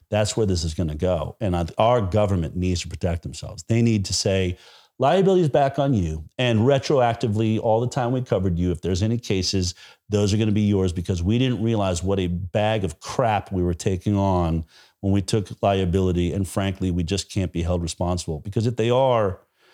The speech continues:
uh, this thing's gonna come crashing down. It's why this is such a super interesting issue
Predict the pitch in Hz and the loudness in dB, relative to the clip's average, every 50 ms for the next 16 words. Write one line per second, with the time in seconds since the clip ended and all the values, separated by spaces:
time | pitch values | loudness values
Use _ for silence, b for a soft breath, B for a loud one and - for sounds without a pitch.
0 | b b b b b _ _ _ - 95 92 87 85 82 87 - - - - _ | b b b b b _ _ _ -6 -2 0 0 0 0 -2 -4 -8 -14 -20 _
1 | _ _ - 117 131 135 - - 143 107 87 80 85 78 76 - - 76 78 - | _ _ -2 -2 0 0 0 0 0 0 0 0 -2 -4 -4 -4 -6 -6 -6 -4
2 | - 95 82 80 80 - 85 82 80 85 85 80 80 76 82 - - 127 127 123 | -2 -2 -2 -2 -2 -4 -4 -4 -2 -2 -2 -2 -4 -6 -6 -2 0 2 2 4
3 | 120 104 95 - 95 - - - 113 95 - 82 - - - - - - 131 123 | 2 0 0 -2 -2 -2 -2 -2 -2 -2 -4 -4 -4 -2 -2 -2 0 0 0 0
4 | - - 101 98 95 92 90 - 92 85 - - 85 82 85 78 - 117 107 101 | 0 0 0 0 0 0 -2 -2 -4 -6 -4 -4 -2 -2 -2 -2 -2 -2 -2 0
5 | - - - 85 82 76 76 | -2 -2 -2 -2 -2 -2 -4